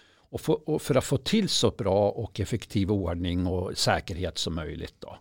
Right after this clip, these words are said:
Och då börjar man redan under artonhundratalet använda sig av det här ordet polis.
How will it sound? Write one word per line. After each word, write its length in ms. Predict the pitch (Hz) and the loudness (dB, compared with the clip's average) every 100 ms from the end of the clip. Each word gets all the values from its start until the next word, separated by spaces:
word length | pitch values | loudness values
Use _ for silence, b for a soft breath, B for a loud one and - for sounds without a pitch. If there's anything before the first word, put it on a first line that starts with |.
| b b b b b b b _ | b b b b b b b _
Och 140 | 147 127 | -6 -2
då 80 | |
börjar 340 | 151 196 131 113 | 8 10 10 10
man 140 | 131 | 6
redan 400 | 135 135 92 110 - | 6 6 6 4 4
under 280 | 123 117 - | 4 4 6
artonhundratalet 800 | 143 90 107 98 104 151 170 170 | 4 4 2 2 2 4 4 4
använda 500 | - 104 82 92 87 | 4 4 4 2 2
sig 160 | 85 - | 0 0
av 120 | 85 | 0
det 60 | - | 0
här 160 | 92 | -4
ordet 380 | - - - - | -4 -8 -10 -10
polis. 720 | - 82 104 - - - - | -4 -4 -4 -6 -8 -6 -6